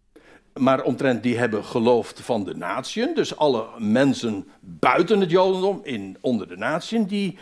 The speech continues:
tot geloof in de, in de Messias zijn gekomen, of zo u wilt, die, en tot wie het geloof gekomen is. Daar hou ik altijd veel meer van. Heb je hem? Je kan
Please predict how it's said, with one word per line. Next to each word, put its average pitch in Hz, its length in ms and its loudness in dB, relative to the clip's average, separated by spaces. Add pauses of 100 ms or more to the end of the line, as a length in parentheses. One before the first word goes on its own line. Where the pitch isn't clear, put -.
(140)
tot 170 160 0
geloof 196 480 2
in 127 100 -2
de, 107 220 -4
in 117 160 -2
de 98 60 -6
Messias 147 580 -4
zijn 131 300 -2
gekomen, 123 560 -4 (320)
of - 320 -2
zo 113 260 -4
u 101 100 -6
wilt, 104 360 -4 (260)
die, 113 440 -6 (960)
en - 140 -8
tot - 220 -2
wie 107 200 -4
het 107 160 -8
geloof 104 480 -6
gekomen 90 600 -12
is. - 480 -10 (340)
Daar - 120 -14
hou 107 140 -8
ik 98 100 -8
altijd 87 180 -10
veel 101 200 -6
meer 101 220 -6
van. 87 280 -12 (1200)
Heb - 160 -14
je 117 60 -4
hem? 139 180 -6 (920)
Je 120 120 -14
kan 107 380 -4